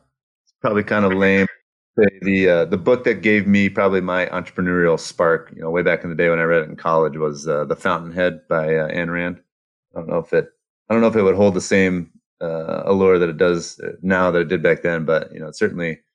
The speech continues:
for a young mind, it gives you, you know, some idea of, uh, uncompromising vision and, um, going your own way. I think, uh,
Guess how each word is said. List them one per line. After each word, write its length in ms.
for 100
a 60
young 260
mind, 260
it 40
gives 260
you, 340
you 80
know, 80
some 200
idea 380
of, 160
uh, 220
uncompromising 760
vision 460
and, 240
um, 280
going 260
your 140
own 160
way. 420
I 40
think, 380
uh, 240